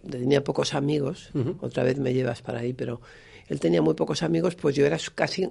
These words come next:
Speaker 1: su, su amiga, ¿no? Entonces, él no era de, "Me voy a tomar unas cañas y me voy con mis amigos", y de,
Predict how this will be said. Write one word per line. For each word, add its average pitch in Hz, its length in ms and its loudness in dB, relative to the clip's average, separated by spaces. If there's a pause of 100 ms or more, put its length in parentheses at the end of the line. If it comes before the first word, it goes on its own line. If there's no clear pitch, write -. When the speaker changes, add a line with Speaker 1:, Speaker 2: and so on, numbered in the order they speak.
(100)
Speaker 1:
su, - 340 -6
su - 200 -4
amiga, 147 400 0
¿no? 165 180 -4 (880)
Entonces, 139 800 0 (640)
él 151 180 4
no 160 80 8
era 147 200 4
de, 123 200 2
"Me 127 160 0
voy 135 200 4
a 139 120 0
tomar 147 240 2
unas 131 280 0
cañas 143 540 2
y 139 60 0
me 131 120 0
voy 135 300 0
con 131 240 -2
mis 135 180 -4
amigos", 135 580 0
y 131 80 -2
de, 120 280 0